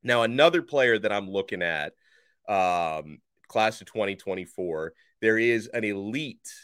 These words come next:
defensive end from Mario Cristobal's alma mater, Columbus, and that's T J Capers. T J Capers is a five-star recruit, seventh-ranked player in the entire class of twenty twenty-four. He goes to Cristobal's old high school, which you know Mario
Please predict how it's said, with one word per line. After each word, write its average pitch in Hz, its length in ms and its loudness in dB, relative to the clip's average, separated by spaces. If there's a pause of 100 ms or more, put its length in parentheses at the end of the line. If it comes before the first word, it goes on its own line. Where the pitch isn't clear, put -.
(800)
defensive 131 760 0 (120)
end 107 420 2 (460)
from 107 260 2
Mario 104 380 2
Cristobal's 107 760 -4
alma 92 300 -2
mater, 80 560 -4
Columbus, 101 840 -6 (220)
and 101 120 -4
that's 101 220 -2
T 135 240 -12
J 110 240 2
Capers. 104 540 -6
T 131 180 -8
J 156 160 0
Capers 143 460 -6
is 95 160 -12
a 95 60 -10 (180)
five-star 170 720 -2
recruit, 160 460 0 (280)
seventh-ranked 156 800 2
player 131 320 2
in 113 140 -4
the 104 80 -4
entire 117 360 0
class 113 380 0
of - 80 -20
twenty 107 260 -2
twenty-four. 95 540 -6
He 92 80 -8
goes 120 280 0
to - 80 -10
Cristobal's 113 540 -2
old 104 200 0
high 104 140 2
school, 101 340 -4
which 92 180 -8
you 92 80 -6
know 104 160 4
Mario 104 460 6